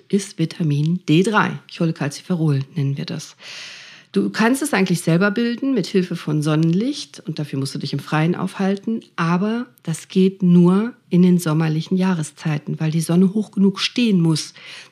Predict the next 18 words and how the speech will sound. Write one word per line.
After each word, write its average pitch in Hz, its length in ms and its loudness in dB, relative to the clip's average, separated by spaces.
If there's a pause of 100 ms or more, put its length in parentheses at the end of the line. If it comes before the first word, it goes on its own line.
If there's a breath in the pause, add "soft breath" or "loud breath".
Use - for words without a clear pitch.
damit 170 380 2
wir 202 100 4
bilden 190 480 6
können, 156 320 0
damit 147 260 -2
wir 170 120 -4
Vitamin 156 320 0
D 156 100 -2
in 156 80 2
der 151 140 0
Haut 156 180 -2
bilden 151 280 -2
können 147 260 -2
und - 100 -4
das - 140 -16
können 165 180 2
wir 156 80 0
nicht 156 340 0